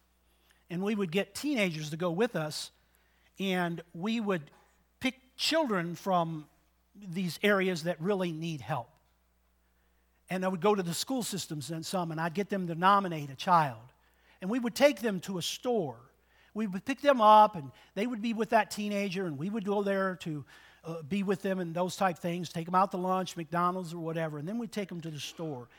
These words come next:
And they all had a certain amount of money that they could spend on themselves from head to toe.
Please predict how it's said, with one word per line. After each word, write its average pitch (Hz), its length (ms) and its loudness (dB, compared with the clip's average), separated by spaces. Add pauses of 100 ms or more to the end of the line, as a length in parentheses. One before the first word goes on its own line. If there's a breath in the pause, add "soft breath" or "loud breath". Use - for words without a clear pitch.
(220 loud breath)
And 175 80 -8
they 196 40 2
all 302 180 10
had 269 240 8
a 202 60 2
certain 262 280 -6
amount 233 280 4
of 160 40 -4
money 160 440 0 (760)
that 143 100 -18
they 185 120 -4
could 175 140 -6
spend 165 360 -4
on 156 120 -6
themselves 143 360 -8
from 120 140 -12
head 147 260 -6
to 170 60 -14
toe. 117 320 -12